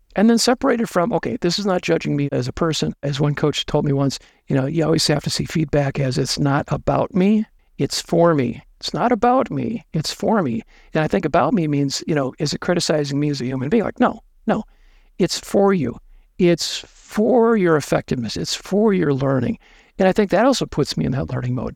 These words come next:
But again, Tyler, then that second thing is then you've got to sit back and think about it. What did I hear? Does this connect with anything else? Again, is this credible? You know, should I check with my truth teller on the feedback? Do I dismiss it outright? Have I heard this before? Does this connect?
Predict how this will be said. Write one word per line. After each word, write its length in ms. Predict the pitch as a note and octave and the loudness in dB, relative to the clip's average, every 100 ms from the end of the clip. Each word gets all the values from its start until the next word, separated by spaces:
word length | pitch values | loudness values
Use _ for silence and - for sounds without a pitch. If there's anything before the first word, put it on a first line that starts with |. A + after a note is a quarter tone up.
| - | -4
But 100 | E3+ | -2
again, 180 | F3 F#3+ | 0 0
Tyler, 280 | G3 F3+ D#3+ | 2 2 2
then 160 | E3 | 0
that 160 | D3+ C3+ | 0 0
second 240 | A3+ A#3 | 0 0
thing 100 | C3 | -4
is 100 | B2 | -4
then 140 | E3 A#3 | -2 0
you've 120 | C#4+ | 2
got 160 | A3+ | 2
to 60 | G3+ | 2
sit 260 | - G#3 - | -2 -4 -2
back 280 | E3+ D#3+ | -2 0
and 180 | D#3+ D#3+ | -2 -4
think 300 | - - G#3 | -4 -2 -2
about 320 | - - - | -2 -4 -6
it. 140 | - - _ _ _ - | -8 -12 _ _ _ -2
What 160 | D3+ | 2
did 120 | C3+ B2+ | 2 0
I 120 | A#2 | -2
hear? 440 | - A3 G#3+ G#3 | -2 2 2 2
Does 200 | E3+ B2+ | 0 -2
this 160 | C3+ - | -2 -2
connect 280 | C#3 C#3 - | -2 -2 -4
with 140 | B2+ | -4
anything 380 | C3+ A#2 C3 E3+ | -4 -2 0 2
else? 340 | F#3+ F#3 - - _ _ - | 2 0 -4 -10 _ _ -12
Again, 360 | A2 D3+ D3 D3 | -2 0 2 0
is 180 | B2+ B2 | -4 -4
this 240 | B2+ - | -6 -6
credible? 640 | - E3 D#3+ D3 D3 C#3 - | -4 -2 0 0 0 0 -2
You 180 | - | -2
know, 40 | C#3 | -2
should 180 | - D3+ | -2 -2
I 60 | |
check 260 | D#3 F3 - | 0 -2 -2
with 160 | C#3+ | -4
my 120 | C3+ A2+ | -4 -4
truth 300 | - F3+ - | 0 0 0
teller 280 | E3+ D3+ | 0 2
on 80 | D3+ | 0
the 80 | D3 | 0
feedback? 500 | - C#3+ C#3 B2+ - - | 0 -2 0 -4 -6 -4
Do 100 | C3 | -2
I 80 | C3+ | 0
dismiss 460 | B2 - D#3+ D#3 D3 | -2 0 0 2 0
it 100 | - | -2
outright? 480 | - C#3+ - C#3+ C3+ | -4 -2 0 0 0
Have 100 | B2+ | 0
I 40 | A#2 | -2
heard 240 | B2+ C#3 | 0 0
this 120 | C3 | -2
before? 440 | - A#2+ - D#3+ D3+ | -6 -6 0 2 0
Does 100 | C3+ | -2
this 160 | B2+ | -6
connect? 340 | - C#3 D3+ | -2 -2 -2